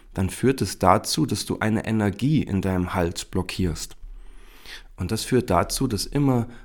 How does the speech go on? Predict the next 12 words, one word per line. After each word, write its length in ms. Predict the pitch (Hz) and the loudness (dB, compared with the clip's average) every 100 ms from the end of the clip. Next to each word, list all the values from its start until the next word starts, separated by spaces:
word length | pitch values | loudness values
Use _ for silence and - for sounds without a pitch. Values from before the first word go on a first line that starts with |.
| - | -2
dort, 460 | 107 104 98 - - | 2 2 2 -4 -2
ja, 220 | 107 113 | 2 2
eine 240 | - 101 101 | 2 0 2
gewisse 380 | 101 120 - 107 | 2 2 4 6
Menge 340 | 104 120 110 | 6 6 4
an 120 | 101 | 2
Feuchtigkeit 680 | - 104 104 - 110 117 113 | 2 0 0 -2 -2 4 6
herrscht, 240 | 123 127 - | 6 10 10
du 40 | |
dann 140 | 107 101 | 12 10
räuspern 460 | 95 104 - 123 | 8 6 4 4
musst 280 | 123 143 - | 4 2 -2